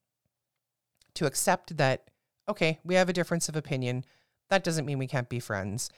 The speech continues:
We still have to work towards this common goal, and we still wanna get there. So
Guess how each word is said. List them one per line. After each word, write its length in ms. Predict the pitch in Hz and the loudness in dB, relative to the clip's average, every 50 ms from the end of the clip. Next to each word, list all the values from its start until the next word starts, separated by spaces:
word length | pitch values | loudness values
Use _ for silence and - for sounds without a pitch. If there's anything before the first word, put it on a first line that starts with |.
| _ _ _ _ _ _ | _ _ _ _ _ _
We 160 | 120 135 131 | -8 -4 -4
still 340 | - - - 208 214 214 185 | -2 2 4 4 4 4 2
have 180 | - 165 151 - | -2 -4 -4 -2
to 80 | 151 | -4
work 180 | 131 127 131 - | -4 -4 -4 -6
towards 300 | - - 123 117 117 113 | -8 -4 -4 -4 -4 -2
this 120 | 104 - | -4 -6
common 320 | - - 131 104 101 98 98 | -4 -2 -4 -4 -2 -4 -4
goal, 240 | 120 113 104 101 - | -2 -2 -2 0 0
and 120 | 117 110 | -2 -2
we 80 | 107 110 | -4 -6
still 200 | - - 107 101 | -6 -8 -8 -8
wanna 220 | 104 95 69 - | -8 -10 -10 -10
get 300 | - - 135 - - - | -4 -4 -4 -4 -4 -10
there. 280 | - - - - - _ _ | -12 -12 -12 -16 -20 _ _
So 380 | - - - 127 117 107 - | -10 -2 0 2 2 2 -2